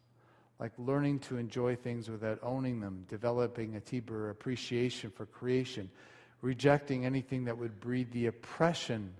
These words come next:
of other people, which means stop buying stuff made in sweatshops. Shun whatever would distract you from your main goal of, of loving God and, and loving his kingdom.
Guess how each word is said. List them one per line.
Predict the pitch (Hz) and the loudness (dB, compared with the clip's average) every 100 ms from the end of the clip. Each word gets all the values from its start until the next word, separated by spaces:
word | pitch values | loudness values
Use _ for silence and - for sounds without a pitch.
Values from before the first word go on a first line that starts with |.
| - _ _ | -18 _ _
of | 123 113 | -2 2
other | 110 104 | 2 0
people, | - 98 - 90 - _ _ _ _ _ _ _ | -6 -10 -10 -16 -18 _ _ _ _ _ _ _
which | - | -8
means | 113 101 | -8 -6
stop | - 131 123 127 | 0 2 2 0
buying | 117 107 | 0 -2
stuff | - 123 107 | -2 -2 -2
made | 120 110 | -6 -6
in | 104 | -6
sweatshops. | - - 135 - 98 101 - - - _ _ - - - - | -6 -2 -2 -4 -10 -10 -14 -16 -18 _ _ -20 -20 -20 -14
Shun | - 156 160 156 | 4 8 8 8
whatever | 143 135 131 | 6 6 4
would | 123 117 | 2 0
distract | 120 - 131 123 - | -2 -2 0 0 -2
you | 120 | -6
from | - 127 | -4 -4
your | 127 120 | -2 -2
main | 120 127 147 147 | 0 2 2 0
goal | 127 104 104 - | 0 0 -2 -4
of, | 117 113 - - - _ - | -4 -4 -8 -20 -20 _ -10
of | 127 110 | -8 -6
loving | 117 123 131 143 127 | -2 0 0 0 -2
God | 113 113 110 104 | -2 -2 -4 -6
and, | 104 | -10
and | 113 107 | -10 -8
loving | 113 113 113 | -6 -6 -8
his | 107 104 | -8 -10
kingdom. | - 135 143 - | -10 -8 -8 -10